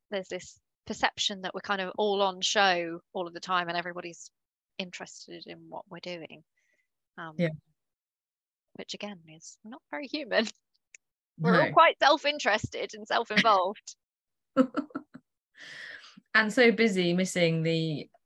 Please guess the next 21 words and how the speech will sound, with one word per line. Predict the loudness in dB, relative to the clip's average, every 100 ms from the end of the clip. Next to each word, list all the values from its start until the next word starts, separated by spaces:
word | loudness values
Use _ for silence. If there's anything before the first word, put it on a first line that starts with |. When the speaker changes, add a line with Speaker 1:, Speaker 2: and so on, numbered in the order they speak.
| -2
Speaker 2:
amazing | 6 6 6 4 4
moment | 4 4 2 -2
that | -2
might | -2 0
be | 0
unfolding | 2 2 0 0 0
in | 0
front | 2 0 0
of | -8
us | -10
because | -8 -2 0 0
we're | -2
trying | -2 -2
to |
capture | -2 -6 -8 -12
it | -10
through | -6 -6
a | -6
screen. | -4 -2 -2 -4 -6 -10 _ -10
Speaker 1:
Mm. | -10 -12 _ _ -6
Speaker 2:
Um, | -2 -2 -2 -6 -8